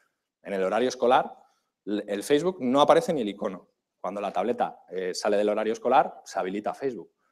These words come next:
O sea, eso se puede hacer, nos lo permite. Y también por localización. Cuando estamos en el entorno del colegio y conectado a la red del colegio, me comporto de una manera y cuando no estoy en ese entorno, me comporto con lo que mis padres me dejen utilizar. O sea, eso se puede gestionar. Y volviendo a lo de la cámara,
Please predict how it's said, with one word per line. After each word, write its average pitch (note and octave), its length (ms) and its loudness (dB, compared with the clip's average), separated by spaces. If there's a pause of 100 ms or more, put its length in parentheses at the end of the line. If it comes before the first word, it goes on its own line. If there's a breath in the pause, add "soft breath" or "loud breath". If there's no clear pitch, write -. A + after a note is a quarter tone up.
(240)
O - 20 -20
sea, F2+ 120 -10
eso - 100 -12
se G#2+ 140 0
puede B2 220 4
hacer, F#2 220 -6
nos F2 140 -12
lo F2+ 80 -10
permite. G#2 280 -6
Y - 20 -8
también G2 240 -8
por B2 100 2
localización. A2 760 -2 (320 soft breath)
Cuando F2 200 -10
estamos G#2+ 260 -2
en A2+ 80 -4
el G#2 80 0
entorno G#2+ 340 0
del G#2+ 120 0
colegio A#2 320 0
y G2+ 40 -12
conectado F#2+ 340 0
a - 20 6
la G2+ 80 4
red G2+ 140 -2
del G2+ 100 -4
colegio, A2 380 0
me F2+ 100 -12
comporto F#2 480 -6
de G#2 60 -2
una A2 120 -4
manera B2 320 -6
y E3+ 60 -6
cuando F#2 240 -8
no F#2+ 80 -10
estoy G2+ 200 -10
en F#2+ 60 -10
ese F#2+ 140 -12
entorno, G#2+ 280 -8
me B2 120 -6
comporto - 560 -6 (480)
con F#2 160 -10
lo F2+ 120 -4
que F2+ 120 -10
mis E2 160 -14
padres F#2 260 -6
me G#2+ 100 -8
dejen F2 220 -12
utilizar. E2 420 -18
O - 40 -20
sea, F2 140 -10
eso - 120 -12
se - 140 -8
puede A#2+ 240 2
gestionar. F#2+ 460 -12 (840 soft breath)
Y F#2+ 240 -6
volviendo F#2+ 380 0
a - 20 6
lo G#2 80 6
de F#2+ 60 2
la F#2 100 0
cámara, B2 400 0